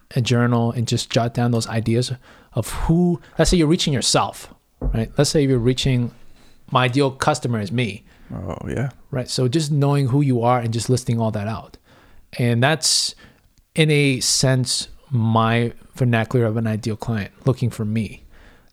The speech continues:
Speaker 1: Just a di-, a different version. It could be a different field, but just having the same values, same kind of mindset as me,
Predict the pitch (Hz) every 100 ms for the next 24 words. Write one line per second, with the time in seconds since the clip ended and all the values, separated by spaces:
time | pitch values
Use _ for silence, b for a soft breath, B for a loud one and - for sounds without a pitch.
0 | - 127 - - 117 143 139 131 131 120
1 | 117 131 156 165 131 - 120 123 110 110
2 | 110 - 147 156 147 - 123 131 - 135
3 | 135 120 - 131 127 120 110 110 110 113
4 | 113 - - B B B - - 139 139
5 | 135 131 127 123 113 - - - 113 117
6 | - 131 151 - - - 131 131 147 160